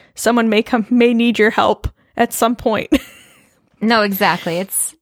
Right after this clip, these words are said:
Speaker 2: it's perfect.
Speaker 1: It makes sense, though. I mean, I guess if you
Speaker 2: Yeah.
Speaker 1: are trying to create a time machine,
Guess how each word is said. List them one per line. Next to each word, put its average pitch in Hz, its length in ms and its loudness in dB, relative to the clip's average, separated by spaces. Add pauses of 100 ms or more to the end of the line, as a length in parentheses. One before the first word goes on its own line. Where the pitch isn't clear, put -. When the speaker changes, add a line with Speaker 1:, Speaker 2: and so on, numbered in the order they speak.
(140)
Speaker 2:
it's 202 200 -4
perfect. - 760 -6
Speaker 1:
It 285 60 0
makes 392 240 -2
sense, 392 400 -2
though. 240 320 2
I 247 120 0
mean, 247 180 0
I 247 80 2
guess 240 280 0
if 311 120 -2
you 247 120 2
Speaker 2:
Yeah. 214 220 6
Speaker 1:
are - 60 0
trying 349 260 0
to 320 80 -2
create 311 240 -2
a 277 60 -2
time 285 260 0
machine, 214 640 -6